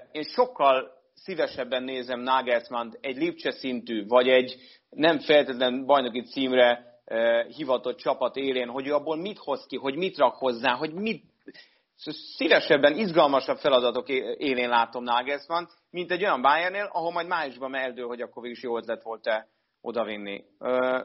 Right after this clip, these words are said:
úgyhogy egy picit én így vagyok vele, hogy, hogy nekem, á-, nekem Nagelsmann izgalmasabb figura, mint amennyire a Bayern izgalmas projekt.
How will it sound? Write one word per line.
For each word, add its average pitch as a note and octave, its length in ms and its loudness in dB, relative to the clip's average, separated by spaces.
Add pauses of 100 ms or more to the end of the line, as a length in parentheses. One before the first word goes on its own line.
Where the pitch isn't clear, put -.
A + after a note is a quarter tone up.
(320)
úgyhogy - 240 -14
egy - 120 -4
picit E3 260 -4
én E3 100 6
így D3+ 160 4
vagyok A#2+ 360 4
vele, B2 160 6
hogy, B2+ 280 2
hogy C#3 120 -6
nekem, E3 300 0
á-, C3+ 220 -2 (220)
nekem D#3+ 340 0
Nagelsmann E3+ 520 2
izgalmasabb C#3 580 -2
figura, C#3+ 360 -4
mint C#3+ 220 -8
amennyire C#3 340 -4
a B2+ 80 -2
Bayern A#2+ 480 0
izgalmas G#2+ 540 -12
projekt. G2 340 -6